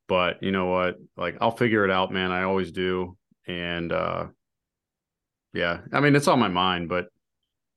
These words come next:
uh, it's also just something I have to accept. Like, I've, I've taken a beating the last sixteen years, and I gotta give myself a little bit of grace there. Like, I could be a lot worse.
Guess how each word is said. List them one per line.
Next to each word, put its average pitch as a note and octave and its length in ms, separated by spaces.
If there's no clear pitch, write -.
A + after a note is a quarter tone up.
uh, G2 140
it's G2 180
also G#2 360
just F#2 180
something G2 240
I F2 120
have F#2 160
to F#2 100
accept. E2+ 420
Like, E2+ 360
I've, F2 260
I've - 120
taken A2+ 280
a F#2 60
beating G2 340
the F#2 60
last F2+ 420
sixteen - 560
years, F#2+ 400
and F#2+ 480
I G#2+ 100
gotta B2 180
give B2 120
myself B2 360
a A2+ 40
little B2+ 180
bit B2 120
of A#2 80
grace C#3+ 340
there. E2+ 320
Like, G#2 280
I F#2+ 100
could B2 180
be A2+ 80
a G2 80
lot G2+ 300
worse. - 440